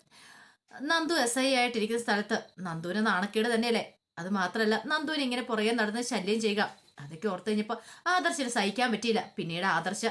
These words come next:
അനിയെ കാണാനായിട്ട് അങ്ങോട്ട് ചെല്ലുവാണ്. ഈ സമയത്ത് ലോക്കപ്പിന്റെ മുന്നിൽ അനി ഇരിക്കുന്ന കണ്ടു.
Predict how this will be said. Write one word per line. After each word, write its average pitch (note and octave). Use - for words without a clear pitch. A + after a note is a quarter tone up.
അനിയെ F3+
കാണാനായിട്ട് F#3+
അങ്ങോട്ട് G#3+
ചെല്ലുവാണ്. F#3+
ഈ C4
സമയത്ത് G#3+
ലോക്കപ്പിന്റെ E4
മുന്നിൽ A3
അനി F3
ഇരിക്കുന്ന G#3+
കണ്ടു. G3